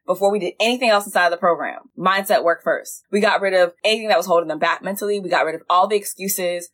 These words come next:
We went forward knowing what they want to accomplish during these six months and beyond. That's number one. Before we did anything else in the program, we started with pre-work.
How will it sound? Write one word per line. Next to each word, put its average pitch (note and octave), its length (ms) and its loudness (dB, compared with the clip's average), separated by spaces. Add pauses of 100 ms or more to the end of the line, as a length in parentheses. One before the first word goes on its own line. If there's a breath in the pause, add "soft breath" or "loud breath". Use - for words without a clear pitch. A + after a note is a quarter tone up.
(100)
We G#3+ 400 -4
went G3 360 -2
forward A3+ 600 0
knowing G#3+ 800 -2
what E3 580 -2
they G#3+ 120 0
want F#3+ 340 2
to F#3+ 120 -4
accomplish E3+ 840 -2
during F3+ 320 -2
these E3 180 -8
six D#3 200 -12
months - 420 -10
and A3 180 0
beyond. C#3+ 360 -6
That's A#3+ 240 -2
number F#3 220 -2
one. D#3 240 -4 (140)
Before F#3+ 160 0
we G3+ 100 0
did F3 120 -4
anything B3 320 -2
else F#3 240 0
in D#3+ 60 -14
the D#3+ 80 -14
program, C3+ 500 -4 (100)
we F#3 100 -8
started F#3 260 0
with D#3 160 -14
pre-work. E3+ 420 -8